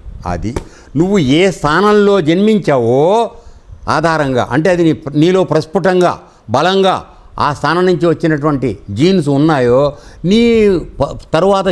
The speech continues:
జీవితము, నీ ప్రవర్తన అన్నీ కూడా ఆ స్థానానికి అనుగుణంగానే ఉంటాయి. So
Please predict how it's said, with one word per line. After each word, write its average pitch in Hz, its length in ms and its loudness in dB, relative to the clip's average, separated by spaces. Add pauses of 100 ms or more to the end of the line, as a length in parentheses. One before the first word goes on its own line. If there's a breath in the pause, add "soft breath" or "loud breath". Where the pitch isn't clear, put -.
(140)
జీవితము, 185 480 2 (320 loud breath)
నీ 156 100 2
ప్రవర్తన 170 560 0 (340 loud breath)
అన్నీ 233 240 2 (100)
కూడా 156 160 0 (300 loud breath)
ఆ 147 140 0
స్థానానికి 180 560 0
అనుగుణంగానే 175 720 2
ఉంటాయి. 120 240 -6 (4000 soft breath)
So 202 120 2